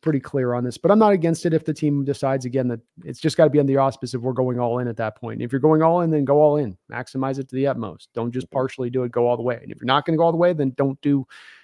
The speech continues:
Speaker 1: really any of it on the other
Speaker 2: Right.
Speaker 1: side of it.
Speaker 2: Mm-hmm. Right. Um,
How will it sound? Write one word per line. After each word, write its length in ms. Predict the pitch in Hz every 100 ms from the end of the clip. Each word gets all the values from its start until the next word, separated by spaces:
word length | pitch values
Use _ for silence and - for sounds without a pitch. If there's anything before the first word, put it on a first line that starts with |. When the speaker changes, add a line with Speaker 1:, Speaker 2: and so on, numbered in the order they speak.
| _
Speaker 1:
really 280 | 135 131 127
any 140 | 170 123
of 140 | 73
it 80 | - _ _ _
on 100 | 117
the 60 | 113
other 100 | 76
Speaker 2:
Right. 100 | 64
Speaker 1:
side 140 | -
of 100 | -
it. 80 | - _ _ _ -
Speaker 2:
Mm-hmm. 200 | 80 - _ _ _ _ _ _ _ _ _ _
Right. 340 | 92 87 82 131
Um, 380 | 139 143 139